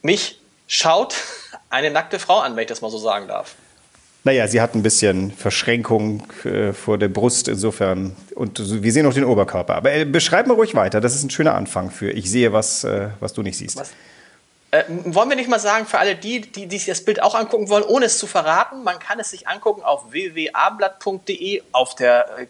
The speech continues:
Speaker 1: äh, Webseite der Kunsthalle, w w w hamburger kunsthalle punkt d e, richtig?
Speaker 2: Gut, da muss ich nur verraten, um welches Bild es sich handelt, damit, äh, die alle richtig suchen können.
Speaker 1: Ach, stimmt.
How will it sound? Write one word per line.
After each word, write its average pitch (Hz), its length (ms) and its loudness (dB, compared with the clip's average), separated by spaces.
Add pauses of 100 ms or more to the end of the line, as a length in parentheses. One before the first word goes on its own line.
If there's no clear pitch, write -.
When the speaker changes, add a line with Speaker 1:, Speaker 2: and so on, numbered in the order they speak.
(180)
Speaker 1:
äh, 117 260 -2 (180)
Webseite 160 380 0
der 139 140 -2
Kunsthalle, 220 520 0 (160)
w 156 240 -2
w 190 140 0
w 185 220 0 (100)
hamburger 175 380 2
kunsthalle 226 440 -2
punkt 233 140 -2
d 240 60 -2
e, 254 60 -2
richtig? 196 460 -2 (540)
Speaker 2:
Gut, - 240 0
da 120 60 2
muss 139 120 4
ich 156 60 0
nur 143 100 2
verraten, 135 320 2
um 123 60 2
welches 117 240 0
Bild 160 160 0
es 180 80 -2
sich 170 160 -2
handelt, 190 240 2
damit, 131 260 4
äh, 117 680 0
die 120 200 -6
alle 120 160 -2
richtig 123 240 -6
suchen 185 240 -4
können. 196 200 2
Speaker 1:
Ach, - 20 0
stimmt. 208 200 -2